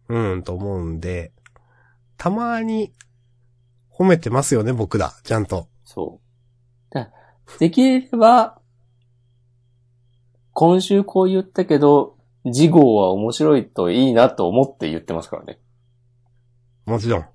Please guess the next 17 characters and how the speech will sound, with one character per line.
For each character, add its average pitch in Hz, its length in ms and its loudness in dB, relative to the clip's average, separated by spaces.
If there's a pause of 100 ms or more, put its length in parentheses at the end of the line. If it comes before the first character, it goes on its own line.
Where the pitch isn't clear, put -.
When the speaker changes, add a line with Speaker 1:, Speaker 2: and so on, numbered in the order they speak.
Speaker 2:
う 85 80 -8
ん。 69 180 -10 (1600)
夜 87 280 -4
で 62 120 -12
す。 - 460 -20 (560)
Speaker 1:
は 113 160 -4
い。 - 100 -8 (720)
よ 98 180 -6
ろ 101 120 -2
よ 98 140 -4
ろ 98 120 -4
の 95 140 -6
夜 92 260 -8
で 104 100 -16
す。 - 840 -20 (1200)
Speaker 2:
は 831 140 -16
い。 - 140 -18